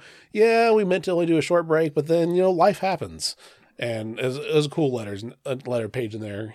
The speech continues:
And so, yeah, it was one of the few that I, I was like, "All right, I need to read 'cause I want an explanation, sir. I demand this. I,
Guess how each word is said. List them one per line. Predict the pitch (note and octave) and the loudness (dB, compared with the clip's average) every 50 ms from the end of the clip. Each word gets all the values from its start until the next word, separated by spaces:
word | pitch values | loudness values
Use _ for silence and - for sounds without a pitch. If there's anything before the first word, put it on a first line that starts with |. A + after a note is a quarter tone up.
| - - | -16 -14
And | A#2 A2+ A2 G#2 G2+ G2 - _ _ _ _ _ _ _ _ _ _ _ _ _ | -12 -10 -10 -10 -10 -12 -14 _ _ _ _ _ _ _ _ _ _ _ _ _
so, | - - E3+ | -6 -2 0
yeah, | D3+ G#2 - - - - _ - | 0 0 -2 -8 -20 -14 _ 2
it | D3+ E3 D#3+ D3+ | 4 6 6 6
was | D3 C#3 | 4 2
one | C3 C#3 C3+ | 0 0 0
of | C#3 | 0
the | C3+ C3 | 0 2
few | D3 C#3 | 2 2
that | C3+ C3 B2 | 2 2 0
I, | A2 A2+ A#2+ A#2 - | -2 -4 -6 -8 -8
I | - | -8
was | A#2 A2 | -10 -10
like, | G#2 G#2 - | -10 -6 -4
"All | C#3 | -2
right, | C3 - - | -2 -2 -4
I | A#2 | -6
need | A#2+ A#2+ A#2+ | -6 -6 -6
to | A2+ A2+ | -6 -6
read | G#2+ A2 G2+ G2 G#2 - - - C3+ | -6 -6 -8 -10 -12 -16 -18 -14 -8
'cause | - - | -4 0
I | C#3 | 0
want | C3+ C#3+ C3+ A#2 | 2 2 0 -2
an | |
explanation, | G2 - - F2+ F2+ B2 E3 D#3+ - E3+ D3+ | -4 -8 -10 -8 -2 -2 -2 0 0 -4 -4
sir. | - - E3+ D3+ C#3+ C#3 C#3 - - - | -2 -2 -2 -2 -2 -4 -6 -10 -8 -8
I | C3 | -8
demand | A#2+ - - - A#2+ D3+ D#3+ D#3 C#3+ C#3+ | -8 -8 -8 -6 -4 -2 0 0 -2 -2
this. | C#3 C#3+ C#3+ C3+ A#2+ - - - - - - - - - | -2 -2 -2 -2 -2 -4 -8 -8 -14 -20 -20 -20 -12 -8
I, | D3 B2+ A#2+ A2 G#2 | -8 -6 -6 -8 -12